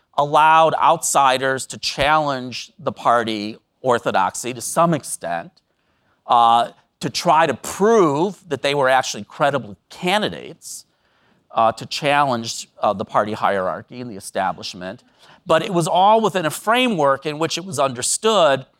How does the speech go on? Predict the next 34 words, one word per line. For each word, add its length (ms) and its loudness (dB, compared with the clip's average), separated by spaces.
that 240 -4
the 240 2
party 380 2
officials 500 -6
would 160 -16
still 340 -2
have 220 0
the 60 -12
dominant 680 -2
voice 340 -4
at 120 -20
these 180 -20
conventions. 840 -10
And 160 -2
so 200 2
that 280 2
kept 300 -2
these 200 -8
candidates, 800 -6
you 80 -10
know, 80 0
w-, 180 -4
looking 500 0
with 140 -6
one 240 0
eye 420 2
towards 420 -2
also 480 0
making 360 -10
sure 280 -4
they 120 -4
weren't 280 -8
too 200 -10
far, 640 2